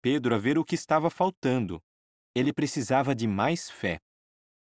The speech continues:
Que desafios similares nós também temos de enfrentar? Fraquezas como falta de autodomínio e outros problemas podem nos deixar com dúvidas que podem nos prejudicar. O mesmo acontece quando damos ouvidos ao modo de pensar do mundo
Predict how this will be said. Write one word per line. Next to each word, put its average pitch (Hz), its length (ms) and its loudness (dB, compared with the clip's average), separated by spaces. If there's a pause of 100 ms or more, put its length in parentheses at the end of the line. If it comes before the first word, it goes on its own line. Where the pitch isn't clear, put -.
(220)
Que 277 140 0
desafios 175 560 0
similares 113 720 2
nós 208 320 0
também 175 380 2
temos 113 320 0
de 107 80 -2
enfrentar? 95 560 -4 (800)
Fraquezas 202 600 -2
como 165 240 2
falta 156 360 2
de 127 100 0
autodomínio 113 880 0
e 113 140 -2
outros 160 340 0
problemas 101 760 -2 (280)
podem 190 280 2
nos 165 160 2
deixar 143 360 0
com 180 220 0
dúvidas 165 520 0
que 220 120 -4
podem 123 400 2
nos 127 160 -2
prejudicar. 123 640 -2 (800)
O 147 100 2
mesmo 156 340 2
acontece 123 600 0
quando 123 280 0
damos 123 320 2
ouvidos 113 540 0
ao 101 120 4
modo 147 300 2
de 143 100 -2
pensar 113 400 0
do 139 140 0
mundo 190 420 0